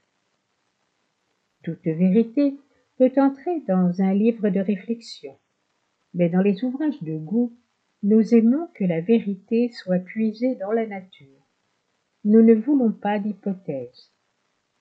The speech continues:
Tout ce qui n'est qu'ingénieux est contre les règles du goût. Comme il y a des degrés et des parties différentes dans l'esprit,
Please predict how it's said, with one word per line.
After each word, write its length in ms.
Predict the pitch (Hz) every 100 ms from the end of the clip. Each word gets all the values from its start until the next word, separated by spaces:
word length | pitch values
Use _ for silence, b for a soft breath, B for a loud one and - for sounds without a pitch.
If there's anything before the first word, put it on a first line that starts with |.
| _
Tout 160 | 214 214
ce 180 | - 208
qui 220 | 185 196
n'est 260 | 180 170
qu'ingénieux 800 | 175 269 254 202 175 160 160 175 180 _ _ _ -
est 180 | 185
contre 480 | - 233 330 - 190
les 120 | 180
règles 480 | 170 180 208 214 196
du 140 | 165 151
goût. 260 | 127 107 _ _ _ _ _ _ _ _ _ _ _ _ _ _ _ _ _ _
Comme 220 | - 156 165
il 100 | 180
y 80 |
a 220 | 233 233 220
des 260 | 180 151
degrés 480 | 151 151 151 226 294
et 100 | 277
des 140 | 139 139
parties 400 | 156 - _ 202
différentes 760 | 175 - 165 160 226 302 -
dans 160 | 165 160
l'esprit, 600 | 151 151 - _ 254